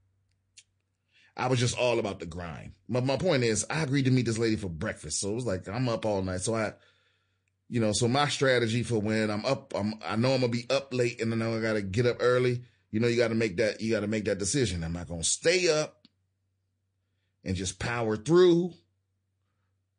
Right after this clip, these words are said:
uh, and just be miserable all day? Or am I going to go to sleep, you know, get two, three hours of sleep,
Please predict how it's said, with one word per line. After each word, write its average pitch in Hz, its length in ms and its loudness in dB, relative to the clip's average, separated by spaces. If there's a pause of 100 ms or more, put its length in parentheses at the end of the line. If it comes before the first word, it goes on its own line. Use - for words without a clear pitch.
(880)
uh, 76 380 -8
and 107 140 0
just 90 280 -2
be 104 220 -2
miserable 147 580 2
all 143 220 2
day? 143 340 0 (540)
Or 127 640 6
am 117 200 0
I 120 160 2
going 117 320 0
to 107 200 -2 (160)
go 175 240 4
to 156 80 0
sleep, 135 680 -2 (1160)
you 123 140 -2
know, 117 120 2
get 120 280 -4
two, 175 260 6
three 165 320 4
hours 135 400 2
of 123 80 2
sleep, 143 560 0